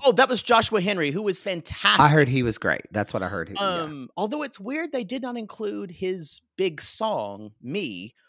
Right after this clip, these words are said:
Speaker 1: from the stage
Speaker 2: They
Speaker 1: musical.
Speaker 2: didn't include Me. That's such a good song.
Speaker 1: What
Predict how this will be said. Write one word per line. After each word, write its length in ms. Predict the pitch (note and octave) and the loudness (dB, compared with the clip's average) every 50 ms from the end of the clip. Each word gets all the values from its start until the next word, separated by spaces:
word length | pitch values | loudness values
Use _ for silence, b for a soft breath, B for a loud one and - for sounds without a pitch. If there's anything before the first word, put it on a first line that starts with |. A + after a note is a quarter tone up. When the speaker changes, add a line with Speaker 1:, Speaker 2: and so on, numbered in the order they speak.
| _ _ | _ _
Speaker 1:
from 380 | _ - D#3+ D3 C#3+ D3 C#3+ B2 | _ 0 0 0 0 -2 -4 -2
the 180 | C#3+ C#3 C3 | 0 0 0
stage 300 | C3 - - D3+ C#3+ C#3 | 0 -2 -4 -2 0 2
Speaker 2:
They 140 | A#2 A2 A2+ | 2 2 2
Speaker 1:
musical. 300 | A#2 D3 C#3 C3+ B2+ B2+ | 0 -2 -2 2 2 2
Speaker 2:
didn't 160 | D3 F3+ G3+ | 4 4 4
include 400 | G#3 F3 - E3 D3+ C#3 B2+ A2+ A2+ | 2 4 6 6 6 6 6 4 2
Me. 340 | A2 A2 A2+ A#2 C#3+ F#3+ G#3 | 2 4 4 6 6 4 6
That's 260 | F#3 F3 D#3 - - | 4 2 2 0 2
such 260 | - G#3 G3 - - | 2 4 4 4 2
a 60 | F3+ | 0
good 260 | C#3+ B2 E3+ F3+ - | 2 4 4 4 2
song. 560 | - - - F#3 F#3+ G#3 A3+ A#3 G3+ A#2 F#2 E2 | 0 4 6 6 8 8 6 6 4 2 0 2
Speaker 1:
What 220 | - G#3 B3 B3+ | 2 4 2 2